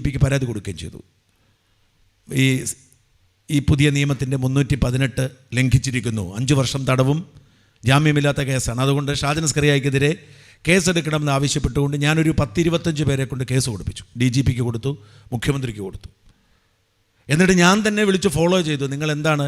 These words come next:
അറസ്റ്റ് ചെയ്യാത്തത്, എന്താണ് നടപടി എടുക്കാത്തത്. പക്ഷെ ആ സമയത്ത് ഈ ക്യാമ്പയിൻ മറ്റ് മാധ്യമങ്ങൾ ഏറ്റെടുത്തു. മുഖ്യമന്ത്രിയെ നേരിട്ട് പോയി കണ്ട്, ഏഹ്, ഇങ്ങനെ ഒരു നിയമം കൊണ്ടുവരണമെന്ന് പറഞ്ഞ ചാനലുകളൊക്കെ അത് ഏറ്റെടുത്തു, പുതിയ ഒരു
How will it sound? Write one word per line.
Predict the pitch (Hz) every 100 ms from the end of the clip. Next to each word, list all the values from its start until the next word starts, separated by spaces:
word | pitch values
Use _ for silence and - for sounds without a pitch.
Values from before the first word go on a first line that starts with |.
| - 127
അറസ്റ്റ് | 135 - 123
ചെയ്യാത്തത്, | 127 123 123 117
എന്താണ് | 131 135 135
നടപടി | 131 139 131
എടുക്കാത്തത്. | 131 139 127 90 - _ _ _ _ _ _ _ _
പക്ഷെ | - 196
ആ | 180
സമയത്ത് | 190 202 180 175
ഈ | 180
ക്യാമ്പയിൻ | 180 185 190 185 185 185 -
മറ്റ് | 156 139 160
മാധ്യമങ്ങൾ | 156 165 160 151
ഏറ്റെടുത്തു. | 143 139 135 180 160
മുഖ്യമന്ത്രിയെ | - 156 151 151 151 143
നേരിട്ട് | 156 147 151
പോയി | 147 131 139
കണ്ട്, | 143 147 143 - - - _ _ _ _ _ _ _ _ -
ഏഹ്, | 135 135 143
ഇങ്ങനെ | 143 151 143
ഒരു | 139
നിയമം | 147 156 143
കൊണ്ടുവരണമെന്ന് | 143 156 160 160 156 151 151 135
പറഞ്ഞ | 135 147 151 165 - - - 143
ചാനലുകളൊക്കെ | 143 147 143 135 127 139 120 - 127
അത് | 139
ഏറ്റെടുത്തു, | 135 135 120 120 156 - - - _ _ -
പുതിയ | 135 135 135
ഒരു | 127